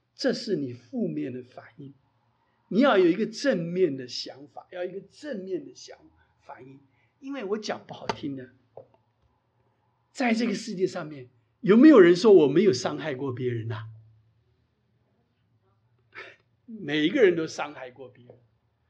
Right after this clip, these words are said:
每一个人都被别人伤害过。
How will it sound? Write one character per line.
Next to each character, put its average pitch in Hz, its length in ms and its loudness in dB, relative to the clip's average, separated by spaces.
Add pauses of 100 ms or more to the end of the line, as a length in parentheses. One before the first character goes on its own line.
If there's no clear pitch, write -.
(440)
每 214 320 8
一 370 40 4
个 381 120 10
人 269 140 8
都 240 140 12
被 247 240 8
别 165 180 4
人 156 160 2
伤 147 300 -2
害 123 160 -6
过。 113 320 -10